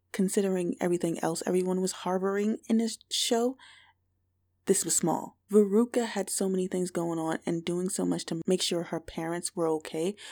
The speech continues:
weighed a lot on others around her because of the choices she was making, and I found that interesting. More interesting than Raquel's reasons, though,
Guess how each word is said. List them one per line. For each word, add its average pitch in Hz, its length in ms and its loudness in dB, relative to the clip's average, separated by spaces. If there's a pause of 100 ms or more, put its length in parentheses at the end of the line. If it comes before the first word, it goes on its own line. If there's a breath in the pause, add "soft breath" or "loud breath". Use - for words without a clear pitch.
(140)
weighed 190 180 8
a 175 60 4
lot 180 280 2
on 170 200 0
others 165 240 0
around 165 300 -2
her 151 260 -4 (200 loud breath)
because 180 280 0
of 165 140 -4
the 165 100 -6
choices 180 360 -2
she - 160 0
was 151 160 -4
making, 151 400 -4 (360 loud breath)
and 185 100 2
I 175 40 0
found 208 340 2
that 170 240 -2
interesting. 170 680 -4
More 294 200 10
interesting 214 600 2
than 175 300 -2
Raquel's 185 540 -2
reasons, - 540 -4
though, - 260 -6